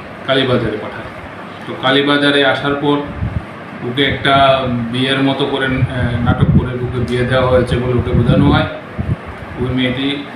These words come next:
সরলতার কারণে এবং তার কম বয়সের কারণে সে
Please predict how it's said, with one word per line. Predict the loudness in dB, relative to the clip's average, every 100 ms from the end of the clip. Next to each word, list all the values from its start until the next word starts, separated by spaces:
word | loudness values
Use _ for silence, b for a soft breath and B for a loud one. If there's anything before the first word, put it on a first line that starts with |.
| -14 -16 -14 -14 -14 -14 -14 -14 -12 -8 -6 -2
সরলতার | -2 -2 0 0 2
কারণে | 0 0 -2 -4
এবং | -4 -2 -2
তার | -4 -4
কম | -4 -2
বয়সের | 0 0 0 -2
কারণে | 0 2 4
সে | 2 0